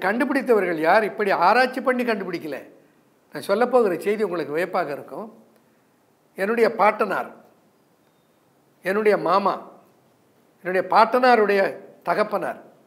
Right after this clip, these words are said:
இவர்களெல்லாம் கையாண்டு கொண்டிருந்த ஒரு மருந்து. என்ன ஆச்சரியம், அந்த மருந்தை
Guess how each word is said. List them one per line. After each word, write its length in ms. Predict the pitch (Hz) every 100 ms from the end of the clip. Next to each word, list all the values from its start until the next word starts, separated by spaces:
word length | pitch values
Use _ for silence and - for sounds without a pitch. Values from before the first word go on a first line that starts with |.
| _ _ _ _ _ _
இவர்களெல்லாம் 680 | 180 196 233 240 240 262 262 208
கையாண்டு 360 | 196 233 226 185
கொண்டிருந்த 360 | 180 170 170 220
ஒரு 80 | 175 143
மருந்து. 320 | 147 156 131 - _ _ _ _ _ _ _ _ _ -
என்ன 260 | 160 240 285 185 143
ஆச்சரியம், 500 | 196 202 175 143 190 240 - - _ _ -
அந்த 220 | 165 196 175
மருந்தை 440 | 175 233 262 277